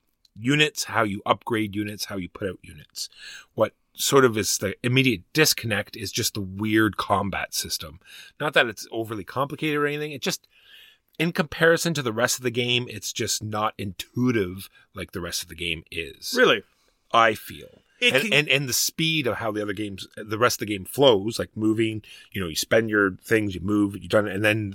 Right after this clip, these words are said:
Speaker 1: then combat happens, and it really slows the game down so much. 'Cause a game like this, it, the rules are so simple.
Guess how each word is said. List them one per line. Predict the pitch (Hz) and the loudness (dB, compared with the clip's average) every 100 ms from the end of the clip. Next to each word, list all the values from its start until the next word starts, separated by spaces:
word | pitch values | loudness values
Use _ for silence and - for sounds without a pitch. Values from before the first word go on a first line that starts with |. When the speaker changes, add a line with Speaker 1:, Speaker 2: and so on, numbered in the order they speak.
| 98 | 0
Speaker 1:
then | 98 95 | 0 0
combat | - 98 92 87 73 | -2 0 2 2 -2
happens, | - 78 - 78 | -2 -8 -8 -10
and | 85 | -10
it | 82 90 107 | -10 -6 4
really | 131 131 120 | 6 6 4
slows | - 110 104 95 | 2 2 2 0
the | 92 | -4
game | 98 95 | -6 -4
down | 95 90 | -6 -8
so | 95 | -8
much. | 95 - - - - - | -8 -10 -16 -20 -20 -2
'Cause | 185 | 0
a | 185 | 2
game | 160 147 | 2 2
like | 110 - | -2 -2
this, | 104 - - _ _ _ _ _ _ _ _ | -4 -4 -6 _ _ _ _ _ _ _ _
it, | - - 113 104 | -6 -6 -4 -2
the | 110 | 0
rules | 127 156 131 | 2 2 2
are | 117 | -2
so | 107 | -4
simple. | - 185 143 107 104 | 2 2 2 -2 -4